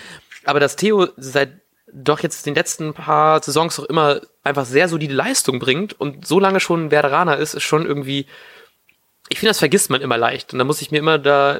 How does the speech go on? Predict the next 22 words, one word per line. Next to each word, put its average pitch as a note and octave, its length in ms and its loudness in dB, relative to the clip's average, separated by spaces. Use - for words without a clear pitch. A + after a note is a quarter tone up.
solche C#3 380 0
Schlagzeilen C#3+ 540 0
eben B2+ 360 -4
wieder C3 240 2
sehen, C3 460 0
damit B2 180 -2
ich - 140 -10
das - 180 -4
wieder B2 160 2
so A#2+ 300 0
ins C3 140 -6
Gedächtnis D3+ 380 -2
gerufen B2+ 260 -6
bekomme, A2+ 440 -2
wie, A#2 320 -6
äh, A#2+ 240 2
geil F#3+ 220 0
er C#3+ 40 -4
doch B2+ 140 -2
eigentlich A#2+ 240 -2
ist. C3+ 140 -4
Deswegen C3 640 -4